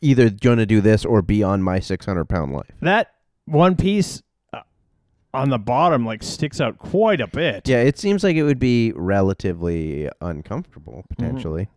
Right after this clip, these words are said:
Speaker 1: Um, but, yeah, I don't know. I thought that was an interesting idea. I mean,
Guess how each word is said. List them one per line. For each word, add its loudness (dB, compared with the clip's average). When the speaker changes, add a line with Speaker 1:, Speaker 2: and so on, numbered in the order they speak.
Speaker 1:
Um, -4
but, -8
yeah, 2
I -8
don't -2
know. 0
I -12
thought -4
that -2
was 0
an 0
interesting -4
idea. 0
I -2
mean, -2